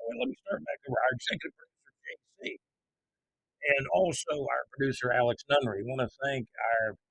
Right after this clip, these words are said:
uh, supporter of our, our podcast and correspondent and contributor. Got all three of those in for, uh, Mister John Gaylor. John, thank you so much for all the help.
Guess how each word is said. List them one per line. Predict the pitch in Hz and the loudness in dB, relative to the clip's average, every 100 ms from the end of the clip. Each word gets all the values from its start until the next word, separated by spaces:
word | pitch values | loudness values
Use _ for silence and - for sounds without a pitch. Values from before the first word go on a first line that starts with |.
| _ _ _ _ _ _ - | _ _ _ _ _ _ -2
uh, | 113 110 | 2 2
supporter | - 107 151 175 156 143 147 | -2 -6 0 2 2 0 -6
of | |
our, | 139 131 123 - _ - | -6 -6 -6 -12 _ -4
our | - - | -4 -4
podcast | 135 143 - 139 147 135 - _ _ _ _ _ | -4 -4 -4 -2 0 0 -4 _ _ _ _ _
and | 117 107 | -14 -12
correspondent | - 143 127 - 135 139 131 127 | 0 4 4 2 2 4 2 -2
and | 117 | -6
contributor. | - 135 - 180 139 120 98 98 | -6 -6 4 4 6 4 2 0
Got | 120 | 0
all | 127 127 120 | 4 2 2
three | 135 131 | 4 4
of | 123 | 2
those | 123 - | -2 2
in | 131 123 104 | 4 4 0
for, | 110 107 | -6 -2
uh, | 113 117 | -2 -2
Mister | 107 131 - | -2 -4 -4
John | 107 120 123 120 | 0 6 6 8
Gaylor. | 123 117 104 | 8 6 4
John, | 113 123 110 | 2 2 2
thank | 123 117 | -2 -2
you | 110 | -4
so | - 120 | -2 0
much | 120 - | 0 0
for | 117 | 0
all | 113 113 | 2 2
the | 101 | 0
help. | 120 156 | 4 4